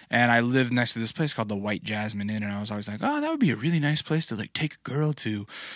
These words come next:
And I remembered it being close, but I didn't realize that it was, like, literally next door to where I used to live. And so, uh, anyway, yeah, that was cool. It was, like, this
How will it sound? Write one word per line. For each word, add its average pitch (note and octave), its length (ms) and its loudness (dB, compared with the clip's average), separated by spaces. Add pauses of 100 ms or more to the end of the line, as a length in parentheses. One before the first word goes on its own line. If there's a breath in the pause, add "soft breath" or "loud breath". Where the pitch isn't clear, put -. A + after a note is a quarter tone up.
(280 loud breath)
And C#3+ 120 8
I D#3 60 10
remembered F#3 420 10
it C#3+ 80 6
being C3+ 240 6
close, C3+ 540 4
but A#2 120 2
I B2+ 100 8
didn't C3+ 180 4
realize A2+ 260 6
that G#2 100 -2
it - 20 -2
was, G#2+ 100 -2
like, G2+ 120 -4
literally G#2+ 380 0
next G#2 340 -2
door G2+ 300 -2
to A2 120 -4
where G#2 120 -2
I G2+ 40 -4
used G2+ 220 -4
to G#2 60 -10
live. G#2 360 -4
And A2+ 160 -2
so, A#2 360 4
uh, A2+ 140 4
anyway, G#2+ 340 2
yeah, A#2 180 4
that E3 180 2
was D#3 140 4
cool. C3+ 240 4
It C#3 40 4
was, B2 120 0
like, A2+ 140 0
this A2 320 0